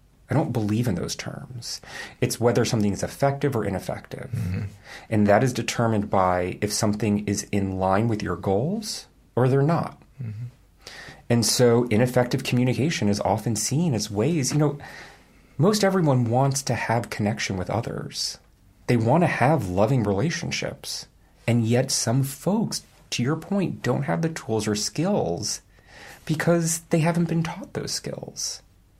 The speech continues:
Speaker 1: So, you know, that's a lot of what we're doing in D B T.
Speaker 2: And, and when your central nervous system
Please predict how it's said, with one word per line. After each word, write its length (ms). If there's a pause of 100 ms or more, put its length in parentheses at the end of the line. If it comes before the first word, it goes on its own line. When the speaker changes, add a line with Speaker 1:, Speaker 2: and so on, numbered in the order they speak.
(840)
Speaker 1:
So, 520
you 80
know, 220 (200)
that's 200
a 40
lot 220
of 80
what 120
we're 100
doing 300
in 80
D 120
B 160
T. 260 (400)
Speaker 2:
And, 180
and 220
when 180
your 160
central 420
nervous 400
system 400